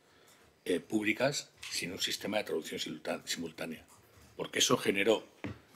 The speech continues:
eh, degeneró en un enfrentamiento entre vecinos, cual,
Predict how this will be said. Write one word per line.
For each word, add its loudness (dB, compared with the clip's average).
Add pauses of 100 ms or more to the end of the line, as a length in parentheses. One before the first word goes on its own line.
(120)
eh, 4
degeneró 6
en 0
un 2
enfrentamiento 2
entre -4
vecinos, 4
cual, 2